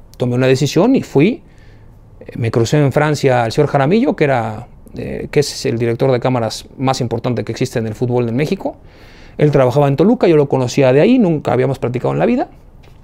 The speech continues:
Y le dije en Francia, en París, me acuerdo, en el, en el centro de prensa del Mundial,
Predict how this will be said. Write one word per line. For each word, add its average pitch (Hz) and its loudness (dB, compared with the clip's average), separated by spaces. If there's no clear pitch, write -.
Y 139 0
le 127 4
dije 143 2
en 123 -2
Francia, 147 0
en 165 0
París, 113 -2
me 170 -2
acuerdo, 147 0
en 120 -2
el, 107 -8
en 104 -10
el 104 -8
centro 123 0
de 113 2
prensa 123 -2
del 110 -4
Mundial, 151 0